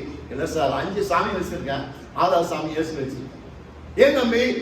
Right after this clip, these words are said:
"ஒரு சாமி குருடு, ஒரு சாமி செவிடு, ஒரு சாமி தூங்கு மூஞ்சி, ஒரு சாமி சாப்பாடு சாமி, கூப்பிடும் போது வராட்டி இயேசு கூப்பிடலாமா எப்படி?" அப்படின்னு நான் சொன்னா, என்ன கில்லாடி, இவன் தான் பைத்தியம்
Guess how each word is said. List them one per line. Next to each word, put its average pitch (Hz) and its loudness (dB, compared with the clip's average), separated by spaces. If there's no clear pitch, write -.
"ஒரு 247 8
சாமி 208 0
குருடு, 247 0
ஒரு 233 4
சாமி 202 2
செவிடு, 247 4
ஒரு 240 8
சாமி 240 4
தூங்கு 320 6
மூஞ்சி, 240 4
ஒரு 226 6
சாமி 247 4
சாப்பாடு 254 4
சாமி, 208 2
கூப்பிடும் 277 2
போது 220 8
வராட்டி 214 2
இயேசு 196 -2
கூப்பிடலாமா 147 -2
எப்படி?" 131 -8
அப்படின்னு 180 -4
நான் 135 -8
சொன்னா, 139 -6
என்ன 165 0
கில்லாடி, 202 4
இவன் 202 2
தான் 254 2
பைத்தியம் 240 6